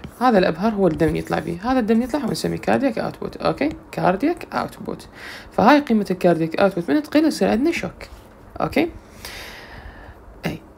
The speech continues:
أو ممكن تكون كنقصان للتوتال بريفرال ريزيستنس، اللي هي ريزيستنس أنت مين تجيك؟ إذا الارتري مالتك شي يعني شلون نقول عريض، يعني إن الدايمتر قطره كبير، فإن الض-، يعني معناها شنو؟ المساحة كبيرة، والمساحة تتناسب ويا الضغط تناسب شنو؟ طردي وعكسي؟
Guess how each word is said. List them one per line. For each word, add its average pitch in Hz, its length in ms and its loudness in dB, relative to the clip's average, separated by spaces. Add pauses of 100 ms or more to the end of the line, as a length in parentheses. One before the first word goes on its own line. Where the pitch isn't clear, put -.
(120)
أو 330 140 10
ممكن 294 360 4
تكون 247 300 2
كنقصان 220 520 2
للتوتال 202 520 0
بريفرال 190 280 0
ريزيستنس، - 600 -8 (140)
اللي 170 160 0
هي 240 160 2
ريزيستنس 220 500 -2
أنت - 120 -2
مين 285 160 0
تجيك؟ 160 380 -6 (420)
إذا 180 180 8
الارتري 220 500 4
مالتك 233 520 0
شي - 140 -4
يعني 156 140 -2
شلون 165 160 -2
نقول 151 220 0
عريض، 156 300 4 (120)
يعني 151 340 -4
إن 156 140 -4
الدايمتر 156 720 0
قطره 175 320 2
كبير، 165 440 2 (460)
فإن 202 460 2
الض-، 170 500 2
يعني 160 380 0
معناها 156 280 2
شنو؟ 180 200 0
المساحة 202 600 0 (280)
كبيرة، 175 380 0 (400)
والمساحة 180 440 2
تتناسب 208 400 0
ويا 185 120 6
الضغط 185 360 2
تناسب 180 280 2
شنو؟ 185 140 0
طردي 190 220 6
وعكسي؟ 185 340 0